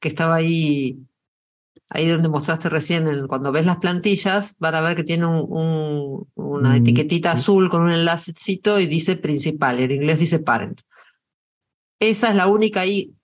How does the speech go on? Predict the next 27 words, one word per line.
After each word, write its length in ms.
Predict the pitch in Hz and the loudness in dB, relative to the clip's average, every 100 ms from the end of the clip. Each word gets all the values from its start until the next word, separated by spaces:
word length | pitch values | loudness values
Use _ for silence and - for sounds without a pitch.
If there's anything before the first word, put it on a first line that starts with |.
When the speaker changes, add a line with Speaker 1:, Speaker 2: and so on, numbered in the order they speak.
| _ | _
Speaker 1:
plantilla 500 | - 185 185 208 214 | -2 -2 0 0 0
que 120 | 196 | -2
puede 200 | 165 170 | -2 -4
generar 600 | 165 165 160 156 165 180 - _ _ _ | -4 -2 0 0 0 -4 -12 _ _ _
hijos, 540 | - 160 151 147 135 - | -6 -4 -4 -6 -10 -8
que 80 | 147 | -6
en 60 | |
este 200 | 147 156 | -4 -4
caso 380 | 185 190 180 202 | 0 0 0 0
es 340 | 180 190 190 - | 0 -2 -4 -12
Casiopeia. 720 | - 143 147 - 143 120 87 - | -10 -8 -6 -4 -4 -2 -6 -8
Y 100 | 135 | -10
yo 220 | - 160 | -4 -2
he, 420 | 170 160 151 - | 0 -2 -4 -6
he, 40 | 160 | -4
me 120 | 160 | -2
he 20 | |
instalado, 680 | 165 165 170 175 175 170 165 | -4 -2 -2 0 0 0 0
probé 280 | 160 165 185 | -2 0 0
en 60 | 190 | 0
un 160 | 180 | 0
sitio 520 | 180 202 196 185 175 175 | -2 -2 -2 0 0 2
nuestro 480 | 202 202 202 202 202 - _ | 2 2 0 -2 -2 -14 _
donde 180 | 147 143 | -8 -4
tenemos 360 | 151 165 160 135 | -2 0 -2 -2
nuestras 300 | 170 165 175 | -4 -4 -4
plantillas 560 | 185 185 202 208 240 | -2 0 0 0 -2